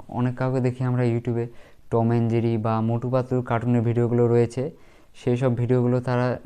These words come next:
YouTube থেকে ডাউনলোড করলো, করে কোনো রকম এডিটিং ছাড়াই বা কোনো রকম ভয়েস ওভার ছাড়াই YouTube-এ ছেড়ে দিল আবার, বুঝতে পারলে? এভাবে যদি করে তাহলে তাদের চ্যানেলে কপিরাইট স্ট্রাইক চলে আসবে, কপিরাইট ক্লেম চলে আসবে, রিউজ কনটেন্ট চলে আসবে, অর্থাৎ তাদের চ্যানেল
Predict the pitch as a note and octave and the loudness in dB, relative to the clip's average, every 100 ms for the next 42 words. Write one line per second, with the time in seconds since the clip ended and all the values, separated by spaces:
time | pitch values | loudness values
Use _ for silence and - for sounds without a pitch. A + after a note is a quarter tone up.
0 | - B2 B2+ C3 A2+ A2+ A2+ A2 A#2+ A2 | -2 0 0 0 0 2 0 0 -2 0
1 | A2 - B2+ C3 B2+ B2 - C3 C3 C3 | -2 -2 -2 0 -2 -8 -6 0 2 2
2 | C3+ B2+ A#2 A2+ B2 B2 B2 A#2 A2+ A#2+ | 2 2 0 2 2 0 -2 0 0 0
3 | C#3+ - - - A#2 A#2 A2+ A#2+ A#2+ B2 | -6 -18 -20 -12 -2 0 2 2 2 2
4 | A#2 A2 A2+ A#2 A#2+ A#2 A#2+ B2 A#2+ A2+ | 0 2 0 2 0 0 -2 0 2 2
5 | A#2+ A#2+ A#2+ A2+ G#2 G2+ F#2+ G2+ A2 - | 0 0 2 2 2 0 0 -2 -4 -2
6 | C#3 C#3 A2 - - - - A#2+ B2 B2 | -2 -2 -4 -10 -20 -14 -2 0 2 2
7 | B2 B2 B2 B2 A#2+ A#2+ A#2+ A#2 A2+ A#2+ | 2 2 2 2 0 0 0 0 0 0
8 | A#2 A2+ A2+ A2 A2+ A2 A2 G#2 - G#2+ | -2 -2 0 0 0 0 -2 0 0 0
9 | G#2+ A2 A2 A2+ A#2 A2+ - A#2 A2+ A2 | 2 0 0 0 2 0 0 0 2 0
10 | A2 A2 G#2+ A2+ A2+ B2 B2+ B2+ - A#2+ | 0 -2 -2 0 2 2 0 -2 -2 0
11 | A#2+ A#2 A#2+ A#2 A2+ B2+ - - - - | 0 0 0 0 -2 -6 -10 -20 -14 -6
12 | A2+ - C3 C3 A#2+ B2 B2 A#2+ | -6 -4 -6 -2 -2 0 0 0